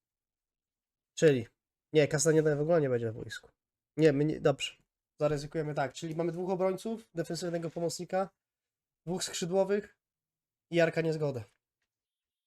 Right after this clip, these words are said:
Ewentualnie jeszcze może pomyślę w ogóle inaczej, żeby zaskoczyć, bo tego się nie spodzie-, spodziewają. Tak zagramy. Rok Kidrich na główeczki.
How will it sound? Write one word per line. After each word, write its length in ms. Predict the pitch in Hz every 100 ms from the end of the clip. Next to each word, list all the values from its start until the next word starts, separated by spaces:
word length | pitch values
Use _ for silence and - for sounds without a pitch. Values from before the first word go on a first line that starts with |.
| _ _ _ _ -
Ewentualnie 680 | 151 165 160 175 185 165 156
jeszcze 300 | 165 - 160
może 180 | 156
pomyślę 340 | 156 156 - 151
w 80 | 156
ogóle 160 | 160
inaczej, 420 | 160 156 - 123 123 _ _ _ _ _ _ _ _ -
żeby 240 | 147 147
zaskoczyć, 420 | 151 143 156 151
bo 80 | 139
tego 180 | 143 143
się 100 | 143
nie 60 | 143
spodzie-, 420 | - 147 143 143
spodziewają. 640 | - 143 147 139 117 113 - _ _ _ _ _ _ _ _ _ _ _ _ _ _ _ _ _ -
Tak 140 | 170 147
zagramy. 360 | 139 127 123
Rok 180 | 151 160
Kidrich 520 | - 196 165 185 -
na 140 | 170 170
główeczki. 520 | 170 170 - -